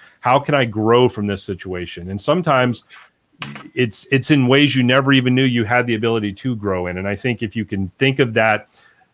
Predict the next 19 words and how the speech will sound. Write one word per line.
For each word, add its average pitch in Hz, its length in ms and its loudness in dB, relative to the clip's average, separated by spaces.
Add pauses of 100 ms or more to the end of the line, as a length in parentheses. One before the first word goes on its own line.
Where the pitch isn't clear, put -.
(500)
and, 120 200 0
and 117 120 0
again, 123 320 2
this 107 160 -2
term 131 280 2
of 110 100 2
abundance 110 480 0
mindset, 117 420 -2
I 98 80 -2
think 113 160 -4
if 107 100 -6
you 110 80 -2
can 98 200 -6
think 123 220 -2
of 113 120 0
it 113 100 -6
from 107 160 -2
that 107 220 -2
standpoint, 113 680 -2